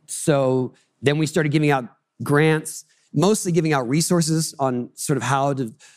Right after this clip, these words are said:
the best ways to get a skate park done, you know, the, the,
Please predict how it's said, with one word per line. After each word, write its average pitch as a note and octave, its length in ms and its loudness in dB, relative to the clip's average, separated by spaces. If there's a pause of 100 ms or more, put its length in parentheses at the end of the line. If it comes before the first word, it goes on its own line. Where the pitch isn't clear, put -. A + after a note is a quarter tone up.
the D#3 180 0
best F3 400 0
ways D3+ 600 2
to C3+ 480 -2
get B2+ 200 0
a D3+ 60 -2
skate D3+ 260 0
park D3+ 220 0
done, D#3 480 2
you C#3 100 -2
know, C3+ 140 2
the, B2 140 0
the, A2 260 -2